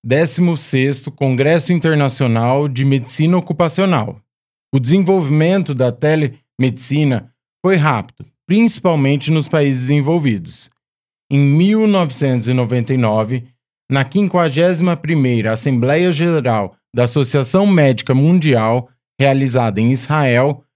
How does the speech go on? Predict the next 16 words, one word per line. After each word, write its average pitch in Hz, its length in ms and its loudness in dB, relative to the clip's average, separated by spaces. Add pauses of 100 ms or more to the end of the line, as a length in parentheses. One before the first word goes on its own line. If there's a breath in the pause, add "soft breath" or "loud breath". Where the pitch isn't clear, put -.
(240)
foi 175 120 0
aprovada 160 720 0
a 143 120 -2
Declaração 139 760 2
de 180 400 0
Tel 170 200 2
Aviv 107 500 -2 (520)
sobre 165 300 0
responsabilidades 156 1200 0
e 156 80 0
normas 156 540 2
éticas 139 640 -2 (260)
na 143 120 2
utilização 147 840 -2
da 160 140 0
telemedicina. 139 1000 0